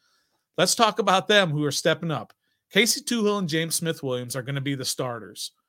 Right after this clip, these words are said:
and maybe even F A Obada, depending on if they go to the five-man,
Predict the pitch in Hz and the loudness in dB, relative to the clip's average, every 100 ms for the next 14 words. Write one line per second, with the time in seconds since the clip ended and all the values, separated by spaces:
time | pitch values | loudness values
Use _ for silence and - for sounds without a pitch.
0 | _ _ - 175 180 185 185 208 196 185 | _ _ -2 0 0 -4 0 0 0 -2
1 | 180 160 151 175 160 143 135 131 131 131 | -2 -2 -2 2 2 2 -2 -2 -4 -10
2 | - 180 180 165 147 156 151 147 143 143 | -8 -6 -6 -6 -6 -6 -6 -8 -8 -2
3 | 139 131 135 135 131 | -2 -2 -6 -8 -10